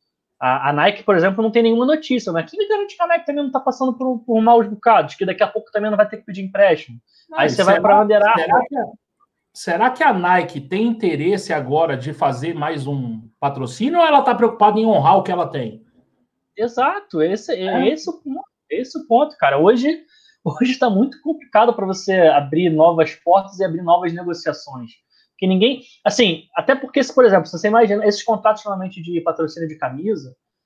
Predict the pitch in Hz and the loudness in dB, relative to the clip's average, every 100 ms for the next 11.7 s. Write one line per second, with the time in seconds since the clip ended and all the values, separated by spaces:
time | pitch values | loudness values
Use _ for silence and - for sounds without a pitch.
0 | _ _ - 131 135 151 160 208 208 208 | _ _ 0 2 4 2 0 0 2 2
1 | 214 - 190 165 120 120 143 151 135 135 | 0 2 2 2 0 -6 -4 -2 -4 -6
2 | 123 - 131 139 139 131 139 156 131 120 | -8 -14 -4 -4 -4 -6 2 2 2 -4
3 | 143 160 135 123 - 160 151 143 127 113 | 0 0 0 -6 -10 -8 -8 -6 -10 -12
4 | _ _ _ _ - 156 254 - - 240 | _ _ _ _ -2 0 2 2 2 2
5 | 220 202 202 190 160 170 214 147 117 _ | 4 4 4 2 4 6 4 2 -10 _
6 | - 160 156 156 180 175 170 175 185 - | -10 -4 0 0 0 -6 -12 -12 -10 -6
7 | 175 165 147 143 131 143 190 151 127 135 | 2 4 2 0 -6 -4 -2 -4 -8 -10
8 | 139 170 165 151 - 147 135 - 190 156 | -4 -4 -4 -6 -6 -8 -10 -6 -6 -4
9 | 151 - 151 135 131 196 170 - _ _ | -8 -10 -10 -10 -10 -6 -6 -8 _ _
10 | 180 - 302 254 170 254 - 277 - 165 | -12 -2 0 4 4 4 0 -6 0 0
11 | 156 147 135 151 196 262 | 0 -8 -6 0 0 0